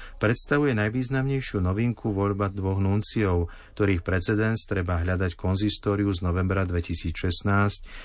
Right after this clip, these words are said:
keď bol kreovaný kardinál Mario Zenari, pápežský veľvyslanec Sýrii, kde zostal doteraz. V tomto prípade ide o sedemdesiatšesťročného Paula Čeriga,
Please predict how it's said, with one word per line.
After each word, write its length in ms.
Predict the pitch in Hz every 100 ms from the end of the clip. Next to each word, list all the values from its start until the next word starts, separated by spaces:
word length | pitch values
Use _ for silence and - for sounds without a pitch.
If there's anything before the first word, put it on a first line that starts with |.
| - -
keď 100 | 95
bol 160 | 98 98
kreovaný 640 | 95 101 113 120 117 107
kardinál 560 | - 92 101 98 98 92
Mario 400 | 85 90 90 90
Zenari, 640 | 90 87 85 87 90 85
pápežský 720 | - - 92 87 87 - 87
veľvyslanec 640 | 85 101 117 - 104 92 78
Sýrii, 560 | - 107 117 120 120
kde 160 | 104 90
zostal 480 | 87 85 - 92 90
doteraz. 640 | 87 - 92 85 78 - - - - - -
V 100 | 175
tomto 220 | 165 110
prípade 400 | 101 107 127 123
ide 240 | 113 101 98
o 80 |
sedemdesiatšesťročného 1700 | 90 98 90 92 90 - 92 - 92 87 90 - 101 98 95 104 -
Paula 400 | 87 90 92 92
Čeriga, 560 | 90 101 92 98 107